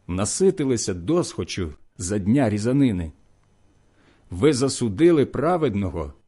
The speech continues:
і убили. Він вам не противиться. Будьте, отже, брати, довготерпеливі, аж до Господнього приходу. Ось хлібороб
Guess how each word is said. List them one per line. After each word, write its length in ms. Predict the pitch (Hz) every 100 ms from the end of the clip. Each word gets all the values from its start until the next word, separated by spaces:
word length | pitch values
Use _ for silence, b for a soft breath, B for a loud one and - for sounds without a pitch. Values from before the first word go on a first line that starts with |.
| _ _
і 140 | 117 110
убили. 580 | 123 85 107 110 80 71 - _ _ _ _ b b
Він 400 | 87 127 202 156
вам 360 | 131 123 151 123 -
не 200 | 104 131
противиться. 760 | 143 131 110 117 101 - 76 - _ _ _ _ _ _ _ _ _ _ _ _ _ _ _ _ _ _
Будьте, 640 | 85 110 240 - - 170 -
отже, 340 | 139 156 117 113
брати, 560 | 95 101 - 156 123 -
довготерпеливі, 1200 | 107 98 151 135 131 127 117 110 113 101 82 80 - _ _
аж 280 | 143 156 151
до 180 | 135 151
Господнього 760 | 113 - - 151 156 147 123
приходу. 640 | 113 117 - 113 90 78 73 - _ _ _ _ _ _
Ось 240 | 101 131
хлібороб 640 | - 120 101 107 170 127